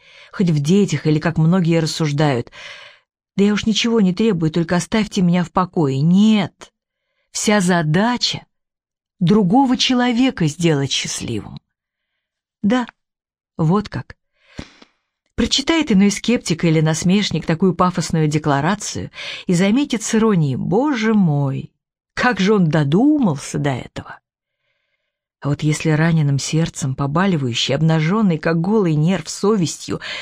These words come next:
взглянуть на свои реакции, всплески, да даже на свои тяжёлые, как топор в воздухе, молчания, тогда... Тогда один вывод:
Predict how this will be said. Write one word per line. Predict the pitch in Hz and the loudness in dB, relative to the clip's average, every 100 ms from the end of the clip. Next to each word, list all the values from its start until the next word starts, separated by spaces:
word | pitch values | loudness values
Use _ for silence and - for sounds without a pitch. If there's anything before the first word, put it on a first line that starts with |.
| - | -4
взглянуть | 180 170 185 185 233 | 0 4 4 4 2
на | 175 | 0
свои | 160 180 185 180 | -2 0 2 2
реакции, | 170 170 175 165 - 170 | 2 0 -2 -4 -4 -2
всплески, | 165 - 123 151 190 185 - 170 160 - - - | -4 -8 -4 -2 0 -2 -6 -8 -8 -10 -14 -4
да | 180 | 2
даже | 185 226 226 | 2 2 2
на | 226 | 0
свои | 220 226 | 0 -2
тяжёлые, | 214 220 196 233 226 | 0 0 2 2 0
как | 214 208 | -2 -4
топор | 220 208 226 208 | -4 -2 0 2
в | |
воздухе, | 175 220 196 202 214 | 2 0 0 0 0
молчания, | 208 208 - 226 196 135 76 - _ _ _ _ _ _ _ _ - | 0 0 -2 -2 -2 -4 -8 -12 _ _ _ _ _ _ _ _ -4
тогда... | 160 143 143 175 208 _ _ _ _ _ _ _ _ _ _ _ _ _ _ _ _ _ | -2 0 -2 -2 -6 _ _ _ _ _ _ _ _ _ _ _ _ _ _ _ _ _
Тогда | 180 170 208 | -2 2 2
один | 220 220 220 | 2 2 2
вывод: | 139 95 107 - | 0 -4 -10 -16